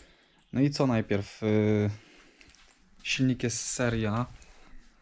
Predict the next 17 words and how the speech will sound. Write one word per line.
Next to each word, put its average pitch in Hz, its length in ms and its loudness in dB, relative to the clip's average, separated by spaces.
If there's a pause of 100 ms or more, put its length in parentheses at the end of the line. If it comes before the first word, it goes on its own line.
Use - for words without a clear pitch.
(360)
Jedynie 123 480 6
z 110 120 -2
jakiej 117 300 0
modyfikacji 120 680 -2
zostały 120 460 -2
tutaj 120 240 -4
zrobione, 117 440 -2
to 123 140 -4
jest 117 240 0
założony 120 580 2 (1200)
gaźnik 123 460 2 (760)
NIBI 127 580 8 (1700)
P 127 180 0
dwadzieścia 120 320 2
cztery. 135 380 4
Oryginalnie 123 520 4
był, 117 340 2